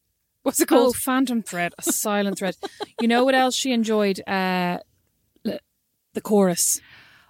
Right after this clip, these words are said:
Speaker 1: Oh God, that was brilliant though.
Speaker 2: Those
Speaker 1: That
Speaker 2: French
Speaker 1: French
Speaker 2: little,
Speaker 1: movie,
Speaker 2: those
Speaker 1: and
Speaker 2: little
Speaker 1: she
Speaker 2: French
Speaker 1: also, they were
Speaker 2: choristers.
Speaker 1: brilliant. And she also enjoyed, was it, what was the one with Emma, Emma Thompson?
Speaker 2: Sense and Sensibility.
Speaker 1: No, the one after that.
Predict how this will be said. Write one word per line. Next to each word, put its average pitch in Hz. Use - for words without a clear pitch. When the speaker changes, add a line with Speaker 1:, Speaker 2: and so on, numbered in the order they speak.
Speaker 1:
Oh 214
God, 156
that 165
was 170
brilliant 175
though. 175
Speaker 2:
Those 185
Speaker 1:
That 165
Speaker 2:
French 196
Speaker 1:
French -
Speaker 2:
little, 202
Speaker 1:
movie, 180
Speaker 2:
those 185
Speaker 1:
and 220
Speaker 2:
little 190
Speaker 1:
she -
Speaker 2:
French 240
Speaker 1:
also, 220
they 196
were -
Speaker 2:
choristers. 180
Speaker 1:
brilliant. 185
And 214
she -
also 214
enjoyed, 190
was 214
it, 240
what 254
was 302
the 320
one 285
with 262
Emma, 208
Emma 202
Thompson? 220
Speaker 2:
Sense 214
and 185
Sensibility. 220
Speaker 1:
No, 220
the 208
one 233
after 226
that. 160